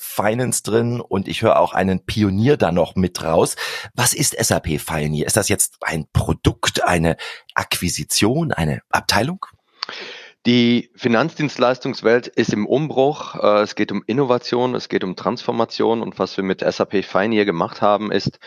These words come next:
Speaker 2: wir haben die Produkte, die Intellectual Property, die Mitarbeiter rübergenommen in ein separates Unternehmen. Wir wollen mehr Agilität, mehr Innovation an den Markt bringen.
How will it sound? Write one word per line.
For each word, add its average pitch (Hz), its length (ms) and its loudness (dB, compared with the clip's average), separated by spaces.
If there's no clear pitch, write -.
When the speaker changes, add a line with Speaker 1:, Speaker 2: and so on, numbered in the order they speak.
Speaker 2:
wir 92 180 0
haben 95 340 0
die 87 160 -8
Produkte, 117 1080 0
die 92 440 -4
Intellectual 92 680 -4
Property, 110 1000 -2
die 98 80 -4
Mitarbeiter 110 960 2
rübergenommen 120 920 0
in 90 220 -4
ein 82 200 -2
separates 104 640 0
Unternehmen. 113 760 -2
Wir 90 160 0
wollen 87 300 2
mehr 95 380 2
Agilität, 95 720 0
mehr 90 240 -2
Innovation 107 720 0
an 101 100 0
den 104 140 0
Markt 101 340 0
bringen. 101 320 -2